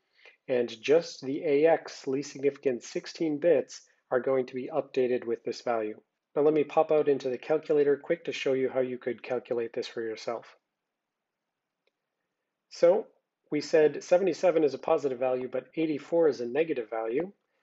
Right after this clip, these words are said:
So let's go ahead and take eighty-four and let's twos complement that to get the negative value,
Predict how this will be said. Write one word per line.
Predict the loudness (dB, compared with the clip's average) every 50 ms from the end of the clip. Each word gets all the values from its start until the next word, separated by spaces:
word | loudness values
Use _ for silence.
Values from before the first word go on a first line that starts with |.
| _ _ _ _ _
So | -16 -4 0 2 4 4 2 0 -4 -6 -4
let's | -4 -4 -4 -2
go | 0 2 2
ahead | 4 4 4 4 4
and | 4 2 2 -2 -4
take | -4 -4 -2 -2 -4 -6 -10 -18 -8 -2
eighty-four | -2 0 2 0 0 -2 -4 -2 -2 0 2 4 4 4 4 2 0 -4 -12 _ _ _ _ _ _ _ _ _ _ _ _
and | 2 2 2 4
let's | 2 0 0 -2 -8
twos | -14 -8 -6 -4 -4 -4 -6 -8
complement | -2 0 2 2 2 0 -2 -2 -2 -4 -4 -2
that | -2 0 2 2 0 0 -6 -12 -16 _ -20
to | -12 -4
get | -4 -4 -2 -2
the | 0
negative | 0 0 2 0 0 0
value, | -2 -2 -2 -2 0 -2 -2 -4